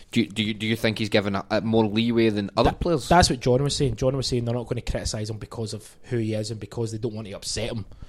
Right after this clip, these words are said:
Speaker 2: because he is such an asset. But he's quick to do it to Leigh Griffiths. I get the point. I get what John's saying. Everyone should be treated the same. And the fact is, um, Griffiths has been injury prone. There's no doubt about it. But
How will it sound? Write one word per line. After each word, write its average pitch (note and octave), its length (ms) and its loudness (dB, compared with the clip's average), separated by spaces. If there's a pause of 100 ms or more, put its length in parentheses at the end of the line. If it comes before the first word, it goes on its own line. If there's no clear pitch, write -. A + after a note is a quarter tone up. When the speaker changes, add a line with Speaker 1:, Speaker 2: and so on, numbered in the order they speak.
(120)
Speaker 2:
because A2 280 2
he G#2+ 80 0
is A2 140 0
such - 260 -2
an A#2+ 80 0
asset. A#2 380 -4 (260)
But B2 240 4 (220)
he's A#2 180 -4
quick - 280 -2
to B2 100 -4
do A2 100 -2
it - 140 -6
to G#2 80 -4
Leigh G#2+ 100 -4
Griffiths. - 480 -8 (140)
I F3 80 4
get G#3 240 10
the C3+ 80 2
point. F3 340 8
I B2 60 -6
get F3 160 4
what C3+ 120 2
John's B2 260 0
saying. C3+ 340 -2 (180)
Everyone D3+ 280 4
should B2+ 140 -2
be A#2+ 100 0
treated B2 340 -4
the - 80 -4
same. C3 340 -2 (420)
And A#2+ 300 2
the C3+ 80 0
fact C#3 320 2
is, B2 320 2 (420)
um, G#2 360 -2 (600)
Griffiths D3 380 0
has A#2+ 380 -4
been A#2 160 -4
injury C3 280 -4
prone. C3 220 -2
There's A2+ 160 -2
no A#2 140 0
doubt A2 140 -4
about A#2+ 220 2
it. D#3 160 -2 (200)
But - 260 0